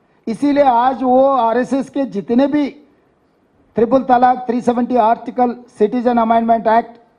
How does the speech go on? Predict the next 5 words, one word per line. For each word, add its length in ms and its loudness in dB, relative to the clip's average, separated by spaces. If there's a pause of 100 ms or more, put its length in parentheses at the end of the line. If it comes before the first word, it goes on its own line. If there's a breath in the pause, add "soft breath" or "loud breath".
(880)
यूनिफॉर्म 560 2
सिविल 360 2
कोड, 280 0
जितने 400 0
सारे 540 0